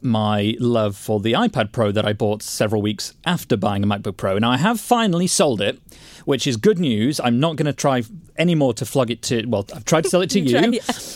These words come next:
Speaker 1: Uh, I've tried to sell
Speaker 2: I
Speaker 1: it
Speaker 2: tried to sell it, uh, to a few mates.
Speaker 1: You, you did, and, um, and, and I've tried to sell it to a listener, uh, several listeners, but, um, but it's fine. It's gone now, and I hear they're very happy with it, which is excellent. S-, but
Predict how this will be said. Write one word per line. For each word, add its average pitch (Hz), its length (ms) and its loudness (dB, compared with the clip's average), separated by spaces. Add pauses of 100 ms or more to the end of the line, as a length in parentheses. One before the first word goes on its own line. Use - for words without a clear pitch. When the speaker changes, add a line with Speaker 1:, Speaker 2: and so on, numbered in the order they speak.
(120)
Speaker 1:
Uh, 127 240 2
I've 120 120 0
tried 151 180 0
to - 40 -2
sell 226 60 2
Speaker 2:
I 233 40 2
Speaker 1:
it 254 60 -2
Speaker 2:
tried 269 200 0
to - 60 -12
sell 254 200 0
it, 254 320 0
uh, 240 60 0
to 269 180 0
a 269 40 0
few 262 200 -2
mates. 190 320 0
Speaker 1:
You, 151 140 2 (120)
you 147 100 2
did, 120 340 2
and, 127 380 0
um, 123 640 2
and, 123 260 0
and 120 160 2
I've 117 120 0
tried 160 220 2
to 139 80 -6
sell 131 180 2
it 120 100 -4
to 131 120 0
a 117 40 2
listener, 120 360 0 (280)
uh, 123 220 0
several 139 320 0
listeners, 107 280 -2
but, - 360 0
um, 120 280 2
but 123 140 -2
it's 120 120 -8
fine. 113 220 0
It's 110 120 -4
gone 147 340 2
now, 110 240 0
and 113 220 0
I 107 180 0
hear 107 220 0
they're 101 140 0
very 117 360 2
happy 104 300 -4
with 101 140 0
it, 101 100 -2
which 104 180 -6
is 101 160 -6 (120)
excellent. - 600 -2 (460)
S-, - 140 -4
but - 560 -2